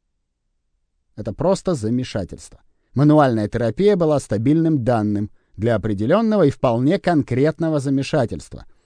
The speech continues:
которое существовало в жизни этого человека. Итак, что же вы попросите его сделать?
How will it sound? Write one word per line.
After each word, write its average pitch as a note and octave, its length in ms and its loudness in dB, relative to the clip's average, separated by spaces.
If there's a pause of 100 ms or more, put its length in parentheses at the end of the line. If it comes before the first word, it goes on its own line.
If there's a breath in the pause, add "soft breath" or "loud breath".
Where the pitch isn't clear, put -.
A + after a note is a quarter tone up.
(380)
которое A2+ 380 -2
существовало C3+ 720 -6
в G#2+ 60 -6
жизни F#2+ 340 -8
этого E2+ 220 -12
человека. D2+ 480 -18 (920)
Итак, B2+ 340 0
что D#3+ 160 -2
же D#3+ 80 -2
вы D#3+ 100 0
попросите C3 560 -4
его A#2+ 160 -6
сделать? G#2+ 480 -10